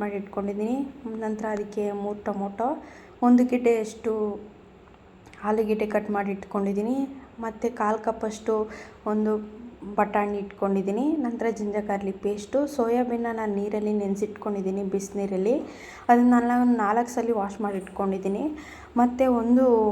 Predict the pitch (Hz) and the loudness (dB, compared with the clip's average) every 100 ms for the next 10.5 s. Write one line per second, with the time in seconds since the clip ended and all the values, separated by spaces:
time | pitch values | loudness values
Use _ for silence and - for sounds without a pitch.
0 | 196 - - - 214 220 208 226 214 220 | 0 -8 -16 -10 -4 -2 -2 -2 -2 0
1 | 214 214 214 208 202 202 208 196 196 202 | 0 0 0 0 0 -2 -4 -2 -4 -4
2 | 202 - 202 202 208 240 269 - 214 196 | -6 -2 -2 -2 -2 -2 -2 -4 -6 -6
3 | 208 208 208 214 214 214 269 269 254 214 | -4 -2 -2 -2 -4 -4 -4 -4 -4 -4
4 | 208 202 202 196 - 196 269 311 - - | -4 -4 -4 -6 -6 -6 -2 -2 -2 -14
5 | - - 254 254 254 285 254 247 - 247 | -18 0 4 4 4 4 2 0 0 0
6 | 240 214 196 208 202 202 202 254 254 208 | 2 0 0 -2 -2 -4 -2 2 2 2
7 | 240 247 - 214 202 196 202 247 240 220 | 0 0 -2 0 0 -2 -2 0 0 -2
8 | 214 202 196 - 240 269 254 208 202 202 | -4 -6 -6 0 2 2 2 2 2 0
9 | 196 208 202 - 254 269 247 233 240 202 | 0 0 -2 -4 -2 0 2 0 0 0
10 | 196 202 202 208 | 0 -2 -2 -2